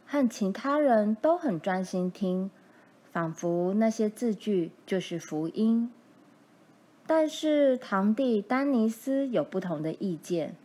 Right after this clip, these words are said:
他说：“那本书里都是谎言。”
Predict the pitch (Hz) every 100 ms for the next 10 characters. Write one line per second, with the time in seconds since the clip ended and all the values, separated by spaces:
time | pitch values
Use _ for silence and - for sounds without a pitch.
0 | - - - _ - - 254 254 294 294
1 | 302 311 311 - - _ _ _ _ _
2 | _ _ _ _ _ 294 311 208 170 156
3 | - 262 262 247 180 - 277 320 330 233
4 | - 143 131 120 143 147 185